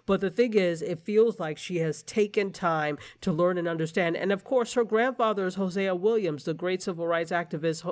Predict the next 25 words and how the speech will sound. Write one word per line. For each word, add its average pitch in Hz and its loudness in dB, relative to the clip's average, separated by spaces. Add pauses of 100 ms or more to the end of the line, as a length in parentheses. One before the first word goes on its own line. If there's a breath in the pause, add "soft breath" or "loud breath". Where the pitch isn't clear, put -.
uh, 165 0 (280 loud breath)
or 165 2
was 170 2 (120)
the 165 -6
great 170 0
civil 160 -4
rights 165 -2
activist, 160 0 (200 loud breath)
Hosea 165 2
Williams. 175 0 (240 loud breath)
But 202 4
what 214 6
I 220 2
kind 254 0
of 196 0
feel 196 2
like, 170 0
people 233 -2
are 214 0
like, 185 2
"How 262 0
are 190 2
you 196 -2
related 180 0
to 156 -8